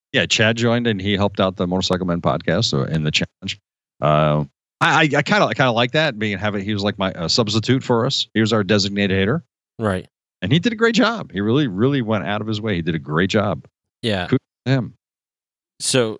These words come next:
Speaker 2: do you think we should expand that for next year?
Speaker 1: Uh, I, I think it's, you know, if you wanna treat it like the baseball thing, have the D H, that's great. I mean, um, yeah, he was a great fill-in. Like, I, I can, like, for example, like, with, uh,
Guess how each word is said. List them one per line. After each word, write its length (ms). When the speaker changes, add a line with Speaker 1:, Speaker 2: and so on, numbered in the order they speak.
Speaker 2:
do 120
you 140
think 260
we 60
should 180
expand 560
that 160
for 120
next 280
year? 200
Speaker 1:
Uh, 440
I, 240
I 100
think 320
it's, 400
you 80
know, 140
if 200
you 220
wanna 200
treat 220
it 40
like 160
the 60
baseball 340
thing, 200
have 180
the 80
D 220
H, 360
that's 180
great. 340
I 80
mean, 360
um, 420
yeah, 140
he 140
was 120
a 40
great 220
fill-in. 400
Like, 180
I, 200
I 60
can, 280
like, 200
for 80
example, 420
like, 120
with, 260
uh, 240